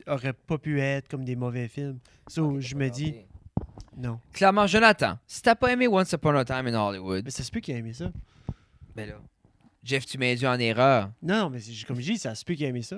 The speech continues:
Speaker 1: Mais c'est ça qu'on fait sur Internet, on induit du monde en erreur.
Speaker 2: The Revival of Charlie's Angel.
Speaker 1: Oh yes.
Speaker 2: Ah ?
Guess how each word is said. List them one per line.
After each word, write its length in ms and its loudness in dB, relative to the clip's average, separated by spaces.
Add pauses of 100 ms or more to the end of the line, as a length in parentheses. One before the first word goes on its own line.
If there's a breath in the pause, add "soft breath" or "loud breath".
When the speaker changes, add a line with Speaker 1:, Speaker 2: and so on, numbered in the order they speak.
Speaker 1:
Mais 60 -12
c'est 100 -10
ça 120 2
qu'on 120 0
fait 140 -4
sur 100 -6
Internet, 400 -2
on 140 -4
induit 280 -4
du 100 -8
monde 200 -2
en 80 -4
erreur. 320 -4 (1000 soft breath)
Speaker 2:
The 60 -8
Revival 680 2
of 80 -8
Charlie's 420 0
Angel. 320 0
Speaker 1:
Oh 80 6
yes. 400 2
Speaker 2:
Ah ? 140 6